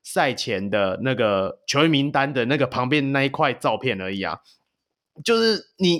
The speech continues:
你可以知道他就是把那个图弄过去，你要说小画家弄过去还是谁弄过去都可以，可是问题是说，我觉得时间上、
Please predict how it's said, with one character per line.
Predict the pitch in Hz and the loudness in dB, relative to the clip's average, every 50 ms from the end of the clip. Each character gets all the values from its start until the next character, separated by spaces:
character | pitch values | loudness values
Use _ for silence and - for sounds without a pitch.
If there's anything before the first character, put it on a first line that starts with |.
| - | 0
你 | 165 165 | 0 2
可 | 151 202 | 2 2
以 | 190 | 2
知 | 196 196 | 2 2
道 | 180 | 2
他 | 170 180 | 2 0
就 | 175 180 | 0 -2
是 | 180 | -2
把 | - - 117 | 0 -2 -2
那 | 120 139 | -2 -2
个 | 143 139 | -2 -4
图 | - 123 104 104 101 - - - - - - - | -4 -6 -8 -10 -10 -14 -18 -20 -18 -20 -18 -8
弄 | - 139 135 127 | -4 -4 -2 0
过 | 117 131 123 | 0 -2 -2
去， | - 127 123 107 104 113 - - - - _ | 0 -2 -2 -4 -4 -6 -12 -20 -20 -14 _
你 | 104 | -4
要 | 107 117 | -2 2
说 | 123 139 | 2 2
小 | 131 - 117 104 | 2 2 2 2
画 | 127 131 127 | 2 2 2
家 | 120 117 | 2 0
弄 | 120 120 120 120 | 0 0 0 0
过 | 117 113 | 0 -2
去 | 107 - 123 110 | 0 0 0 0
还 | 110 110 | 0 -2
是 | 113 113 | -4 -4
谁 | - - 104 101 | -2 -2 -2 0
弄 | 107 117 117 | 0 -2 -2
过 | 110 113 110 | -2 -2 -2
去 | 104 107 113 98 | -2 -4 -6 -2
都 | 101 156 156 147 | 0 2 2 2
可 | 151 131 120 120 | 0 0 -2 -2
以， | |
可 | 107 - 127 | 0 0 0
是 | 139 | 2
问 | 185 214 190 | 2 2 2
题 | 135 131 | 2 2
是 | 151 170 175 | 0 0 0
说， | 151 175 170 156 160 - - - - - - - - - - - - _ _ _ _ _ _ _ _ _ _ _ _ _ _ _ _ _ _ _ _ _ | 2 2 2 2 2 0 -4 -10 -18 -18 -18 -18 -18 -20 -20 -20 -20 _ _ _ _ _ _ _ _ _ _ _ _ _ _ _ _ _ _ _ _ _
我 | 170 160 160 | 2 2 4
觉 | 180 185 175 | 4 4 2
得 | 175 | 2
时 | - - - - 170 | -2 -6 -8 -8 -4
间 | 165 196 196 196 | 0 2 2 2
上、 | 190 190 - 190 143 113 - - | 2 2 0 0 0 -2 -6 -14